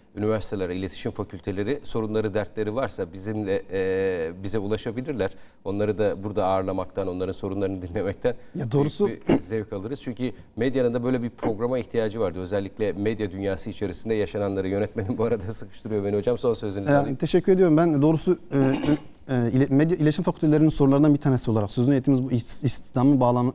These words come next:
Speaker 2: e, sorunları bağlamında da bir husus, m, müsaadenizle bunu burada dillendirmiş olayım.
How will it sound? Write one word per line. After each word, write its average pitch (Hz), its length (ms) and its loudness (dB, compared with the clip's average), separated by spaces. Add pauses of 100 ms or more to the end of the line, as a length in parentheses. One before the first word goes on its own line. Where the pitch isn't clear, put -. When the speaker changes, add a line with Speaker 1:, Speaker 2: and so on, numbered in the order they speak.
Speaker 2:
e, 113 40 -2
sorunları 127 420 2
bağlamında 127 380 4
da 113 100 0
bir 113 60 2
husus, - 280 -2 (280)
m, 120 80 -2
müsaadenizle 117 760 2
bunu 117 240 2
burada 120 240 0
dillendirmiş 123 420 4
olayım. 131 260 2